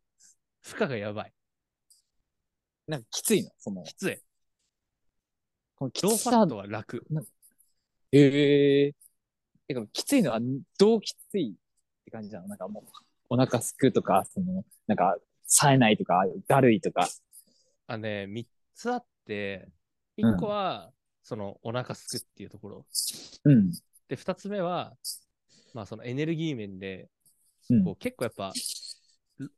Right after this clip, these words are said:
Speaker 1: ローファットの時と比べて、ちょっとこう、エネルギーが足りてない感じがする。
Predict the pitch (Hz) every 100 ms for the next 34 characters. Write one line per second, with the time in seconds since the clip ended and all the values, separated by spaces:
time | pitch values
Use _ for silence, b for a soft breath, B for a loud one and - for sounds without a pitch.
0 | _ - 151 185 220 - 110 95 - -
1 | 107 104 95 - 147 - 101 - 117 135
2 | 165 151 151 135 147 _ 185 - 113 123
3 | 113 - 101 90 98 - 101 101